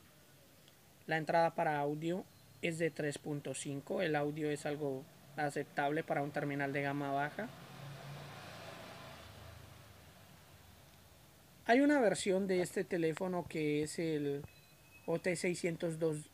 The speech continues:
seiscientos dos D, que era con doble sim card. El teléfono acepta memorias desde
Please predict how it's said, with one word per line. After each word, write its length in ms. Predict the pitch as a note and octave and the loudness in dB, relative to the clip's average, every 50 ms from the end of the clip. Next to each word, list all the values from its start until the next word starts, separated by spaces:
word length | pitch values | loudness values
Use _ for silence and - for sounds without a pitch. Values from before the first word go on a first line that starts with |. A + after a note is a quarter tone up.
| - | -14
seiscientos 840 | - - E3 D#3 D3 - F3+ E3 D#3+ D#3 - - E3+ E3 D#3+ D#3 E3 | -8 -4 -2 -2 -2 -2 -2 -2 -2 -4 -4 -2 -2 -2 -2 -2 -2
dos 260 | D#3+ D#3+ D#3+ D3+ D3+ | -2 -2 -2 -2 -2
D, 280 | D#3+ D3+ D#3 F3+ A#3+ - - - - - - - - - - - - - - - - - | 0 0 0 0 -2 -4 -8 -14 -20 -20 -20 -20 -20 -20 -20 -20 -20 -20 -20 -20 -18 -6
que 180 | - D#3 D3+ D3+ | 0 4 4 4
era 200 | C#3+ D3+ D3+ - | 4 4 0 -2
con 260 | - E3 D3+ D3 D3 | -2 -2 0 0 0
doble 240 | D3 D3 D3 D3 D3 C#3+ | 0 0 2 2 2 0
sim 180 | - D#3 C#3+ C#3+ | 0 0 -4 -6
card. 380 | - - - C#3+ C#3+ E3 G3+ - - - - - - - - - | -6 -2 0 2 2 2 0 -2 -6 -20 -20 -20 -20 -16 -4 -4
El 120 | E3+ D3+ | -4 0
teléfono 460 | - E3+ E3+ F3 D#3 G#3+ G3+ G3 F#3 | 2 2 2 2 2 2 0 2 2
acepta 440 | F3 E3 - E3+ D#3+ - - F3+ F#3 | 0 0 -2 -6 -6 -2 -2 -2 0
memorias 640 | F3+ E3+ D#3+ D#3 D#3 D#3 D3+ D#3 E3+ E3 D#3+ - - - - - - - - - - - - - - | 0 0 -2 -2 -2 0 0 0 0 -2 -4 -8 -16 -20 -20 -20 -20 -20 -20 -20 -20 -20 -20 -20 -14
desde 1300 | - D3+ D3+ D3+ D#3 D3+ D3+ D3+ D3 D3 D3 D3 C#3+ C#3+ D#3+ D#3+ D3+ D3+ D#3+ D#3 D3+ D3 C#3+ C#3 C3 C3 | -12 -10 -2 0 2 4 4 4 4 4 2 2 0 -2 -6 -8 -4 -2 0 2 2 2 2 0 -2 -4